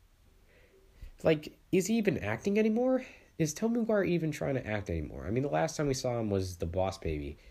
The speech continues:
and The Great Gatsby, for God's sakes. That was the last two projects he's ever done. Those aren't good projects. <laughs> And I'm not, I'm not too surprised about that for some reason. Um,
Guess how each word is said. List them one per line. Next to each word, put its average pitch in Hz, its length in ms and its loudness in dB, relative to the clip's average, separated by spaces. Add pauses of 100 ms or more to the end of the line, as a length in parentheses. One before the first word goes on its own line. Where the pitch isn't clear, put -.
(240)
and 90 120 -2
The 87 60 0
Great 90 260 0
Gatsby, 87 480 -4 (520)
for 101 100 -6
God's 76 260 -4
sakes. - 460 -10
That 123 140 6
was 139 100 2
the 135 60 0
last 120 320 -2
two 123 80 -2
projects 92 420 -2
he's 87 180 -4
ever 98 180 -2
done. 76 320 -6 (840)
Those 147 180 4
aren't 175 140 2
good 139 160 0
projects. 104 640 -2 (680)
<laughs> 175 140 6 (600)
And 110 180 0
I'm 117 120 2
not, 113 300 2
I'm 113 120 -2
not 110 140 2
too 123 140 -4
surprised 95 400 -2
about 104 300 -2
that 113 240 0 (420)
for 127 140 -4
some 117 240 0
reason. 117 360 -2 (160)
Um, 82 280 -4